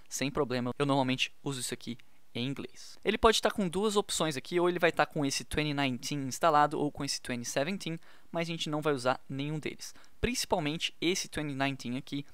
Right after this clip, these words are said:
costuma dar alguns problemas de compatibilidade. O pessoal aí da comunidade WordPress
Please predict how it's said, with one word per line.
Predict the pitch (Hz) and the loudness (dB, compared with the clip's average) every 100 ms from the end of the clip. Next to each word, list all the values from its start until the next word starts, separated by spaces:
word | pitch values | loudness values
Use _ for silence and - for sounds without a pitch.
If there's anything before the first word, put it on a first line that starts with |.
| - - | -12 -8
costuma | 165 - 170 | -6 -4 -2
dar | 156 151 | 2 4
alguns | 139 151 - | 2 -2 -4
problemas | - 165 120 127 131 | 0 0 2 -2 -2
de | 127 | -4
compatibilidade. | - 143 - - 135 120 - 131 - - - - | -6 -4 -2 -4 -6 -4 2 2 2 -6 -16 -6
O | |
pessoal | 147 139 - 127 | -2 -2 2 2
aí | 131 | 2
da | 123 | 0
comunidade | 139 123 123 120 | -2 -2 -2 -2
WordPress | 123 - 127 - | -4 0 0 0